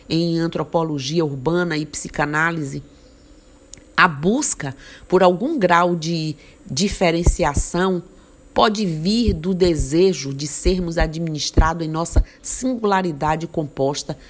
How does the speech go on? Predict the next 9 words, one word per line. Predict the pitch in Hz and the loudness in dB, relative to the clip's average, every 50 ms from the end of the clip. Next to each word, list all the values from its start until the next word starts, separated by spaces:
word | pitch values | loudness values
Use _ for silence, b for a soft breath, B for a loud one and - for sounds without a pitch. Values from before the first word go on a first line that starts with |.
| B B B B | B B B B
de | 151 160 160 | -6 -4 -2
nossos | 165 165 170 - 165 - | -2 -2 -2 -4 -6 -6
recursos | - 143 151 147 - - - 185 208 214 208 - 214 190 - - - - - | -6 -4 -6 -6 -6 -4 -2 0 0 0 -4 -6 -8 -10 -12 -16 -20 -6 -2
e | 190 | -2
nossas | 180 165 160 170 165 - 165 151 | -2 0 -2 -4 -4 -4 -6 -8
dificuldades. | 160 156 - - 165 - - 180 175 143 135 127 127 123 127 120 90 - - - - - - - - - - - - - - - - - - - - - - B B B B B B B B B B B B B B B B - - - - - - - | -8 -10 -10 -10 -10 -6 -6 -6 -4 -4 -4 -4 -4 -4 -4 -4 -6 -6 -6 -8 -8 -8 -12 -14 -16 -20 -20 -20 -20 -20 -20 -20 -20 -20 -20 -20 -20 -20 -20 B B B B B B B B B B B B B B B B -20 -20 -20 -20 -20 -8 0
Ainda | 214 220 233 269 320 339 349 | 0 2 2 2 0 -2 -2
que | - - 311 302 | -2 0 0 0
uma, | 240 254 247 240 214 202 190 165 | 2 2 2 4 2 2 0 -2